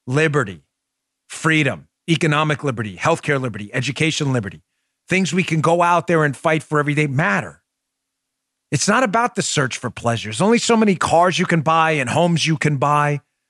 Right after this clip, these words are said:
Having been on most ends of the socioeconomic spectrum, from pretty poor to doing pretty okay, I can tell you that, listen, money doesn't buy happiness, but the lack of it can pretty much guarantee you misery, but it definitely doesn't buy you happiness.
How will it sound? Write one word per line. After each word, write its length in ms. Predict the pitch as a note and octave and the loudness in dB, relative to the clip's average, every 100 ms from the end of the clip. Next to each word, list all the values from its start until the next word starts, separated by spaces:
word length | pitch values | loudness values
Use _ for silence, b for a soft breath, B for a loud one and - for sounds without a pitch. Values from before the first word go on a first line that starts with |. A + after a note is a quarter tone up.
| _ _ _ | _ _ _
Having 320 | - G#3+ B3+ G#3+ | -2 0 2 2
been 240 | A3 A3 | 2 4
on 280 | F#3+ F3+ E3+ | 4 2 0
most 480 | D3+ F3 G#3+ - - | 0 2 2 0 -4
ends 380 | F3+ F#3+ E3 B2+ | 0 2 2 2
of 140 | C3 | -2
the 60 | B2 | -2
socioeconomic 1000 | - D#3+ D#3+ F3 D#3 D#3 D3+ C#3+ C#3+ C#3+ | 0 0 0 0 2 2 2 -2 0 -2
spectrum, 540 | - - C#3+ - A2+ | -4 -4 -4 -4 -8
from 180 | A2 B2+ | -4 -4
pretty 320 | - E3 F#3 | 0 -2 0
poor 460 | E3+ F3 F#3 G3+ G3+ b b b | -2 2 4 2 -2 b b b
to 80 | - | -4
doing 320 | C3 F3 F#3+ | 0 2 2
pretty 340 | E3 F#3 F#3 F#3+ | 4 2 4 4
okay, 520 | F#3 F#3 F#3 G3+ G3 b b b | 2 2 0 0 -4 b b b
I 120 | F3+ | -4
can 180 | - F#3+ | -2 -2
tell 240 | - G#3+ | 0 2
you 140 | G3+ B2 | 2 0
that, 220 | B2 B2 _ _ _ - | -2 -4 _ _ _ -2
listen, 320 | G3 C3 F#2 _ - | -2 -2 -10 _ -2
money 200 | G#3 B3+ | 0 2
doesn't 280 | A#3+ F3 | 2 2
buy 180 | E3+ G#3 | 2 2
happiness, 500 | F3+ F#3+ G#3 A#3 A3+ | 2 0 2 2 2
but 160 | - - | 0 -2
the 80 | D#3 | 2
lack 300 | A3+ D4 A3 | 2 2 0
of 100 | E3+ | 0
it 140 | D#3+ | 0
can 180 | F3 D#3+ | 0 0
pretty 220 | G3+ G3 | 0 2
much 240 | E3+ E3 | 0 0
guarantee 460 | - E3+ D#3+ C#3+ F3 | 0 0 0 2 2
you 60 | D3+ | 4
misery, 300 | E3+ C3+ A2 | 2 0 -2
but 140 | D#3 | -2
it 100 | D3 | 0
definitely 320 | A#3+ C4 C#4+ | 0 2 2
doesn't 240 | C4 A#3+ B3+ | 4 4 2
buy 180 | A3 | 2
you 120 | A3 G3 | 2 2
happiness. 520 | G3 - A2+ D#2 | 0 -2 -8 -12